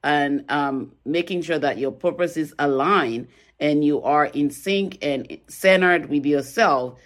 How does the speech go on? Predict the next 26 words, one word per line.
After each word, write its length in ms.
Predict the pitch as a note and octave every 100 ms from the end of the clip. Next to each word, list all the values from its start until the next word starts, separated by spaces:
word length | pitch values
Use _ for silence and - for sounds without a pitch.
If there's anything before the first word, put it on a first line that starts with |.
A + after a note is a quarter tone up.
| _
than 260 | C#3+ C#3 C#3
losing 340 | D#3 D3+ D3+
yourself. 460 | D3 C3 A#2+ C#3 A#2+
So 120 | E3
the 120 | C#3+
first 320 | C3+ F3+ G3 A3
thing 220 | F#3 D3+
is, 300 | C3+ C3+ B2+ - _ _ _ _ C3
do 300 | B2+ G3+ G#3
spend 460 | G3 - E3 C#3+ C#3
time 280 | C#3 C3 B2
with 140 | A#2+
yourself. 520 | A#2+ A2+ - - - _ _ _ _ _ _ _ -
Number 300 | G#3 A#3 A#3
two, 440 | C4+ B3+ D#3 - _ - _ _ D#3+
do 260 | C4+ D#4
have 320 | C#4+ C4 A#3
me 280 | G3+ A3 A3+
time. 540 | A3+ G#3 F#3+ C3 F#2+ - _ _
Yes, 420 | - F#3+ B3+ G3+ -
you 100 | G3
may 180 | F#3+
be 160 | F3+ G3+
in 100 | G3
a 100 | F#3+
relationship, 1040 | F3+ F#3+ F#3+ C4 C#4+ A3 G3+ D#3 B2+ -